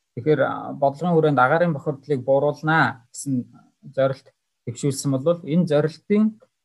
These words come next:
хүрээнд хүлээгдэж байгаа үр дүнд юугаар хэмжих вэ гэсэн асуудал гарч ирнэ. Тэгэхээр энэ агаарын бохирдлыг бууруулахын тулд бид нар, а, агаарын дагуулагдж байгаа тоосон цэрийн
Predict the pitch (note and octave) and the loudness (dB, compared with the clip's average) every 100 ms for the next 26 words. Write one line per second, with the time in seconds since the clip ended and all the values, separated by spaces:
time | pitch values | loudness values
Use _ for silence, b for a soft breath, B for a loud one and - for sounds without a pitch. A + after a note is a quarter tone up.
0 | _ _ D3 E3 D#3+ C#3 E3 F3 - - | _ _ 2 2 2 -2 0 0 -2 0
1 | E3+ F3+ D3+ D#3 D#3+ E3+ C3+ D3+ E3 D3+ | 0 0 -2 -4 -4 -2 0 2 2 2
2 | C3 B2+ - D3 A#2+ - _ _ _ _ | 0 -4 -4 -2 -2 -6 _ _ _ _
3 | _ - - A#2+ - B2+ - - A2 - | _ -8 -4 -2 -2 -4 -4 -10 -10 -10
4 | A2+ G#2+ - _ _ _ _ _ _ _ | -12 -12 -20 _ _ _ _ _ _ _
5 | _ _ - - F3 F#3 D3 E3 G3 G3+ | _ _ -10 -4 0 2 4 4 4 2
6 | D3+ E3 E3 E3 C#3+ D#3 D#3 D#3 - D3+ | 0 -4 -4 -4 0 0 0 -2 -2 -4
7 | C#3 C3 C3+ D#3 F3+ - _ _ - A#2+ | -4 -6 -8 -6 -8 -12 _ _ -4 0
8 | A#2+ A#2+ - - - _ _ C3 D3+ F3 | 0 -2 -8 -20 -20 _ _ -4 0 0
9 | F3+ D3 - _ C3+ C3 D#3+ D#3+ D3 - | -2 -6 -10 _ -2 2 2 2 0 -4
10 | - C#3+ D3+ - D#3 E3 F#3 E3+ E3 D#3+ | -2 0 0 0 -2 0 -2 -2 -2 0
11 | C3 | -2